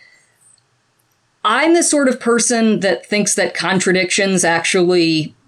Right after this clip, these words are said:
are useful. So I kinda don't mind when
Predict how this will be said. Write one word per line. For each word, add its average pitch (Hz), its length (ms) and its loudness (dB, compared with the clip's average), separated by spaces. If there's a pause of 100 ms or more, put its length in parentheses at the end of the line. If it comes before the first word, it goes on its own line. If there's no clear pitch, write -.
(140)
are 160 420 0
useful. 254 680 0
So 190 400 0
I 190 160 -2
kinda 208 380 -2
don't 185 300 -2
mind 175 560 0 (100)
when 170 560 0